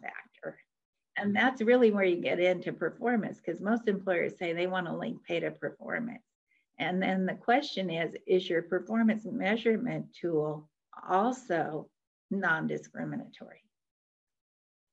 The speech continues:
I could go on on that topic, but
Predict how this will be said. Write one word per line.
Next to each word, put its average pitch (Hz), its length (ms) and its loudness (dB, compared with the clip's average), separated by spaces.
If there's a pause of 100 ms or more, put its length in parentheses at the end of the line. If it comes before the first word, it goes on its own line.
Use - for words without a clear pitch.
(600)
I 240 60 0
could 226 220 0
go 190 160 4
on 175 300 6
on 175 160 -2
that 160 300 -6
topic, - 540 -2
but - 200 -4